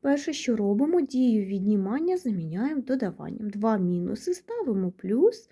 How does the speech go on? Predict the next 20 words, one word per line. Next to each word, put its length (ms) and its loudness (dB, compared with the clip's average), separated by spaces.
одна 560 -2
шоста. 640 -14
А 180 -2
тепер, 320 0
щоб 220 -4
додати 380 -4
дроби 420 0
з 100 -6
різними 380 -4
знаменниками, 680 -2
зводимо 360 -2
до 100 -4
спільного 500 -2
знаменника. 800 -4
Спільний 480 0
знаменник 680 0
вісімнадцять. 1120 0
Записуємо 840 0
додаткові 840 -2
множники. 920 0